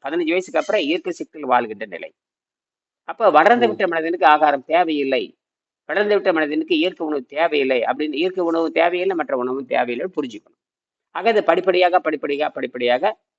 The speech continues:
Speaker 1: போட்டதை வெளியெடுக்கிறது. இந்த போட்டதை வெளியெடுப்பதுன்னா நீர் பயிற்சியும் காய்கறி பயிற்சி. இப்ப நாம வந்து பல்வேறு இதெல்லாம் தெரியாதனால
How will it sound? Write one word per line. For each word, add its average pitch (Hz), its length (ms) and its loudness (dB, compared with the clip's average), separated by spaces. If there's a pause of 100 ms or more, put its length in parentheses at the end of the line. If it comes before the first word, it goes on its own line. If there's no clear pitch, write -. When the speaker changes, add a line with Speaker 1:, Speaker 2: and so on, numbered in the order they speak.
(200)
Speaker 1:
போட்டதை 202 360 0
வெளியெடுக்கிறது. 110 520 -2 (160)
இந்த 110 200 -12
போட்டதை 196 460 2
வெளியெடுப்பதுன்னா 156 600 0
நீர் 160 240 -2
பயிற்சியும் 156 420 -4
காய்கறி 104 320 -2
பயிற்சி. - 220 -20
இப்ப - 120 -20
நாம 170 200 -6
வந்து 180 200 -4
பல்வேறு 156 340 0
இதெல்லாம் 156 280 -2
தெரியாதனால 139 580 -2